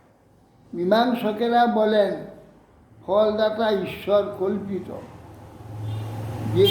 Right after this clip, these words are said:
কর্ম কৃত হয় তাহা অপূর্ব নামে, হুম,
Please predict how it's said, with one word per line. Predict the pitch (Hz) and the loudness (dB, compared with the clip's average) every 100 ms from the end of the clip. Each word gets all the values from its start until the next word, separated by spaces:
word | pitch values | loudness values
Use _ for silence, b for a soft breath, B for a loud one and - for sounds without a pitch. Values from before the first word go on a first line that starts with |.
| 202 | 6
কর্ম | 208 208 220 240 240 | 4 4 2 2 0
কৃত | 202 196 | -4 -4
হয় | 240 202 226 247 214 | 0 2 2 2 0
তাহা | 196 202 | 0 2
অপূর্ব | 208 196 196 247 254 208 220 | 2 0 -2 -4 -2 0 0
নামে, | 208 196 185 180 - - - - - _ - - - - - - - - - - | 0 -2 -4 -6 -10 -18 -20 -20 -20 _ -20 -20 -20 -20 -20 -20 -18 -20 -20 -8
হুম, | 226 214 196 165 170 - - | -4 -2 -2 -4 -4 -8 -12